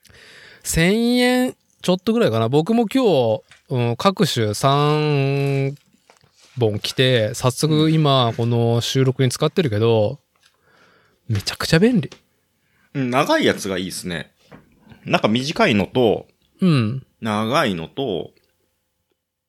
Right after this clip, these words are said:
Speaker 2: あとクリップがちっちゃいやつかな。なんかいろいろパターンがあるんですけど、
Speaker 1: はい。
Speaker 2: その、ニッパーさんで、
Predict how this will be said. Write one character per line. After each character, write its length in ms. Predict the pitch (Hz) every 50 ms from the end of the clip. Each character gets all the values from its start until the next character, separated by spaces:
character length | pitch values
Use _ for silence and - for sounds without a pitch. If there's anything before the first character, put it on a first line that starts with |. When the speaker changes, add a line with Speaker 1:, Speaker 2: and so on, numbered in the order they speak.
| _ _ _ _ _ _ _ _ _ - -
Speaker 2:
あ 60 | 131
と 80 | - -
ク 140 | - 147
リ 80 | 151 202
ッ 100 | 208 -
プ 60 | 113
が 100 | 82 73
ち 160 | - - -
っ 60 | 147 -
ち 100 | - 170
ゃ 40 |
い 40 | -
や 80 | 80 78
つ 80 | -
か 100 | - 78
な。 240 | 82 87 80 65 - - _
な 120 | 165 190
ん 80 | 196 -
か 80 | - 85 73 - _ _ _
い 100 | 139 143
ろ 100 | 147 151
い 20 |
ろ 80 | 151 151
パ 100 | 147 -
タ 120 | - 147
ー 80 | 104 80
ン 40 |
が 140 | 78 80 80
あ 40 | 78
る 80 | 76 73
ん 60 | 76
で 80 | 65 71
す 80 | -
け 80 | - 104
ど、 280 | 104 113 101 - - _ _ - - - - -
Speaker 1:
は 220 | - 147 123 107
い。 40 | 113 - - - - _ _ _ - - - _
Speaker 2:
そ 140 | _ - 131
の、 180 | 113 110 110 - - - _ _ _ _ _ - - _ _ -
ニ 160 | - - 190
ッ 100 | - -
パ 160 | _ 113 101 95
ー 20 | 85
さ 140 | - 95 87
ん 100 | 87 85
で、 180 | 92 82 -